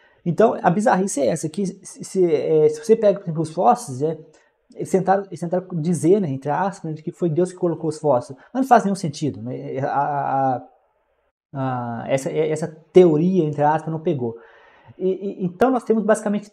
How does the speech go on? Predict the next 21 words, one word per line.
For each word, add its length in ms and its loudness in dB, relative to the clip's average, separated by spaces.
três 280 0
teorias 420 2
que 120 -8
tentam 240 -8
explicar, 440 -8
né? 120 -8
Somente 400 -2
uma 220 2
é 20 0
teoria 320 0
científica, 540 -10
as 100 -4
outras 220 0
são, 260 -10
são 320 -8
argumentações 580 -6
religiosas 520 0
sem 100 -6
qualquer 260 -2
base 320 0
científica. 400 -12